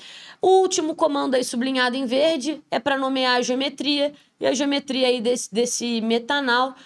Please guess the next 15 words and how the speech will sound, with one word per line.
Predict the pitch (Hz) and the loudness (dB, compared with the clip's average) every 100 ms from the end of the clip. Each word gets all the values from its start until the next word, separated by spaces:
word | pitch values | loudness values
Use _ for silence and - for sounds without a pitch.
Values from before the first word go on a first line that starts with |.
| - - | -20 -6
só | 294 | -4
pode | 269 262 240 | 0 0 0
ser | 233 - 262 277 - _ _ | -2 0 0 0 -6 _ _
trigonal | 269 269 285 285 294 | -2 0 2 0 0
plana, | 269 269 277 240 | -2 0 0 0
já | 226 247 | 0 0
que | 240 269 | -2 0
o | 240 | 2
átomo | 294 320 269 | 2 0 -6
central | 262 262 247 262 269 | -4 -4 -2 0 0
tem | 269 254 | 0 -4
apenas | 247 262 269 269 - | -2 -2 -2 -2 -2
três | 254 311 302 | -2 0 0
nuvens | 277 294 277 294 269 | 0 -2 -2 -2 -2
ligantes. | 294 254 247 240 - - | -2 0 0 -2 -6 -10